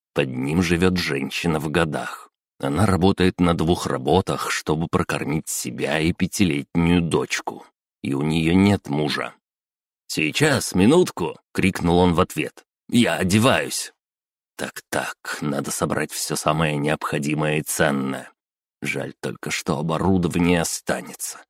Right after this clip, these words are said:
Как жаль. Когда он в спешке собрал в свой чемоданчик всё, что нужно, дверь уже трещала от ударов. Теперь надо на балкон и перелезть к соседям справа, а затем вниз на этаж. Там живёт пожилая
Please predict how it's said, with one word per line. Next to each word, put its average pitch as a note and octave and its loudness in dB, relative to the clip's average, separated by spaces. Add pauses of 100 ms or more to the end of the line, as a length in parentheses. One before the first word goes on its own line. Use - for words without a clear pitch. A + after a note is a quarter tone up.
(320)
Как - -4
жаль. C2+ -2 (880)
Когда E2+ 2
он A2 6
в - 0
спешке - 0
собрал E2+ 0
в - -6
свой E2 2
чемоданчик D#2+ -2
всё, - -2
что - -6
нужно, F2 2
дверь E2 0
уже F2 2
трещала E2 2
от - -2
ударов. D2 -2 (460)
Теперь - -4
надо C#2+ 0
на D2+ 2
балкон D2+ 0
и D#2 0
перелезть D#2 -2
к - -10
соседям E2 -2
справа, C#2 -4 (200)
а D#2+ 0
затем D#2+ 0
вниз D2 -4
на E2 0
этаж. - -6 (320)
Там A2 4
живёт G2 0
пожилая D#2+ 2